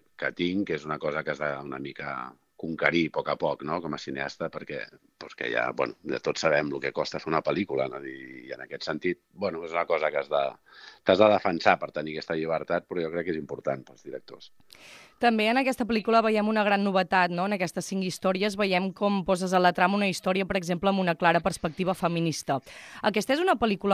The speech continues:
Speaker 2: amb una certa crítica cap al masclisme?
Speaker 1: Ah, no,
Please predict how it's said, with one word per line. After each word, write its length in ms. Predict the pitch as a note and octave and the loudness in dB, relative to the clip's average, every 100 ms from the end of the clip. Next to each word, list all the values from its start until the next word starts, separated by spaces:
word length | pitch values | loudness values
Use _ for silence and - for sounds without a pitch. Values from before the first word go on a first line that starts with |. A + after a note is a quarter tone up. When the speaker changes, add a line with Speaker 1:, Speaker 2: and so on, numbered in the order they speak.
| G3 | 4
Speaker 2:
amb 80 | F#3+ | 4
una 80 | |
certa 360 | F3 F#3+ F3+ F3 | 4 2 2 0
crítica 400 | - F3+ E3+ F3 | 0 -2 0 -2
cap 200 | E3 E3 E3 | 0 2 4
al 220 | D#3 D3+ | 4 2
masclisme? 580 | D#3 - D3+ C3+ E3+ B3+ - _ _ _ _ _ _ _ _ _ _ _ _ - - - - - - | 0 -2 -4 -4 -2 -4 -6 _ _ _ _ _ _ _ _ _ _ _ _ -20 -20 -20 -20 -20 0
Speaker 1:
Ah, 220 | - C3 A#2 _ - _ - _ - | 6 6 4 _ -20 _ -20 _ 0
no, 260 | C3 D3+ | 6 8